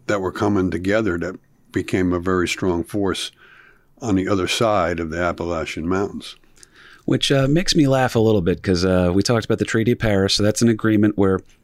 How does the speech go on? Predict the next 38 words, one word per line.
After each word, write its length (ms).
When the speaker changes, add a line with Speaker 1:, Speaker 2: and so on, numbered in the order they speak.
Speaker 2:
Great 240
Britain 340
finally 640
acknowledges 720
the 100
United 340
States. 480
And 80
they 40
say, 160
"All 140
right, 180
so 160
this 200
is 140
your 200
guys' 560
territory. 560
We're 160
gonna, 340
we're 180
out 220
now, 280
okay? 340
You 200
guys, 460
congratulations, 840
you're 100
your 120
Speaker 1:
Yeah, 80
Speaker 2:
own 60
Speaker 1:
<laughs> 20
right. 80
Speaker 2:
country." 440
Speaker 1:
It's 160
yours. 380
Speaker 2:
But, 240
uh, 180